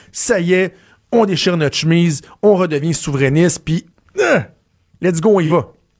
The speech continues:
C'est parce que les gens qui sont contre, qui sont farouchement contre, sont chez nous. Sont ici au Québec. Enfin, vous allez faire quoi, là ? Est-ce que vous allez prôner la partition du Québec ?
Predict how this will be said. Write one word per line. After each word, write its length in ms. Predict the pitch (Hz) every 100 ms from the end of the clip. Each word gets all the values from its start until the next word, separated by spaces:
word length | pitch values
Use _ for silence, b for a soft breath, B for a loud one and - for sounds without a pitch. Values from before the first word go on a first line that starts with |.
| _ _ _ _ _ - - B B B _ - _ -
C'est 160 | -
parce 380 | - - - -
que 460 | - 156 151 151 156
les 440 | 139 135 147 139
gens 460 | 123 123 160 202 208 -
qui 140 | -
sont 280 | - 139 131
contre, 800 | - 151 175 147 - - - _ -
qui 80 | -
sont 120 | 131
farouchement 800 | - 175 160 208 - 170 139 120
contre, 540 | 160 - 139 - - b b b b b
sont 440 | - - 170 185 - b b b b b
chez 600 | - - - - - 220
nous. 140 | 160 - _ _ _ _ _ - - - _ - B -
Sont 220 | 147 156
ici 320 | - 180 -
au 80 | 233
Québec. 340 | - 147 156 -
Enfin, 160 | - 143
vous 120 | 147
allez 120 | 175
faire 320 | 190 185 -
quoi, 320 | - 180 262
là ? 260 | 254 113 143 b b b b b b b b -
Est-ce 120 | -
que 80 | 175
vous 120 | 180
allez 100 | 175
prôner 300 | - 180 220
la 100 | 160
partition 580 | - - - - 190 185
du 160 | 143
Québec ? 440 | - 127 - -